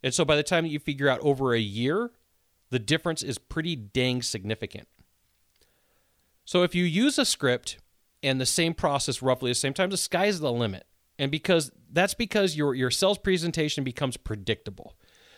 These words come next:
You know what people are gonna ask, you know what people are gonna say, you know the objections that you're gonna get. But here's the downside, is it get, is it gets boring.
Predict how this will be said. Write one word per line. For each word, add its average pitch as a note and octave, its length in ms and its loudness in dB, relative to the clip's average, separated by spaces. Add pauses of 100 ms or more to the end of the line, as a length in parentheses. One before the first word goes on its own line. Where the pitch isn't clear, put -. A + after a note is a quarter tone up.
(120)
You A#2+ 160 0
know C3+ 100 4
what C#3 140 2
people B2+ 240 0
are A2 40 0
gonna G#2+ 140 -2
ask, F3 460 -2
you B2+ 80 -2
know A#2+ 80 0
what G#2+ 100 -8
people A#2 240 -4
are G#2 40 -2
gonna G#2 140 -4
say, F3 380 2
you C#3+ 160 -4
know B2 80 0
the A2 140 -4
objections E3+ 560 0
that E3+ 60 -6
you're F3+ 120 -2
gonna E3 220 -2
get. E3 360 -2 (440)
But C#3+ 100 2
here's F#3+ 260 2
the C#3+ 80 -2
downside, A2+ 440 0
is F#2+ 100 -6
it G2+ 60 -8
get, G2+ 160 -4 (160)
is C3 160 -4
it - 20 -12
gets C#3+ 180 -2
boring. F2 380 -8